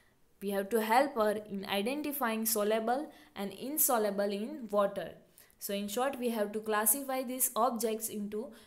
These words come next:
solub-, soluble substance and insoluble substance. So the substance which completely dissolve in water are soluble substance, or you can say soluble in water, and substance which does not dissolve in water are called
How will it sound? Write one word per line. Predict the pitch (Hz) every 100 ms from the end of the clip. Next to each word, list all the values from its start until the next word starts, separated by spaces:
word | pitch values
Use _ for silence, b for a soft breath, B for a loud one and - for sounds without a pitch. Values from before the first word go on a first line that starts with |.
| -
solub-, | - 214 214 240 240 226
soluble | 220 226 240 254 262
substance | 262 240 - 269 294 294
and | 196 226 220
insoluble | 233 247 247 220 196 185 233
substance. | - 226 220 - 185 160 165 - b b b b b
So | - 202
the | 208
substance | 208 220 220 269 277 285
which | 226 214
completely | - 214 220 269 262 269
dissolve | 247 247 269 233 196 196
in | 214 196
water | 196 202 240 285
are | 233 214 277 B B
soluble | - 254 262 277 262 247
substance, | 240 208 202 208 208 240 - - -
or | 196
you |
can | 202 226 220
say | 226
soluble | 220 214 202 214 220 226
in | 226 226
water, | 247 269 208 196 B B -
and | 196
substance | - 226 226 269 294 285
which | 214 208
does | 202 196
not | 202 196 196 208
dissolve | 220 208 202 226 294 B B -
in | 196 190
water | 220 254 240 196 -
are | 202 190
called | 196 208 311